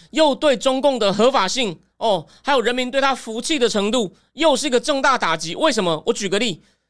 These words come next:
其实哦，这只是个巧合，可是你有发现，两年前哦，河南大水的时候，我就在思想堂写了一篇，“河南大水只是中共灾难的开始。”然后那时候呢，习近平又狂打，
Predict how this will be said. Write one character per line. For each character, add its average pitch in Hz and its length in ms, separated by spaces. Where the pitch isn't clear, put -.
其 294 100
实 320 60
哦， 254 80
这 349 160
只 254 60
是 277 80
个 294 80
巧 180 240
合， 185 140
可 185 60
是 240 80
你 302 60
有 262 60
发 233 140
现， 233 240
两 247 260
年 285 200
前 233 220
哦， 190 180
河 320 340
南 294 240
大 302 200
水 202 160
的 185 60
时 233 60
候， 285 60
我 208 60
就 277 120
在 285 140
思 - 100
想 277 120
堂 240 120
写 214 120
了 180 60
一 208 60
篇 220 240
，“河 330 300
南 294 220
大 285 200
水 190 240
只 180 160
是 269 160
中 262 360
共 233 260
灾 226 220
难 254 160
的 196 100
开 214 220
始。” 170 180
然 - 60
后 190 60
那 214 60
时 233 100
候 233 60
呢， 196 100
习 185 80
近 233 120
平 214 140
又 240 200
狂 233 300
打， 151 280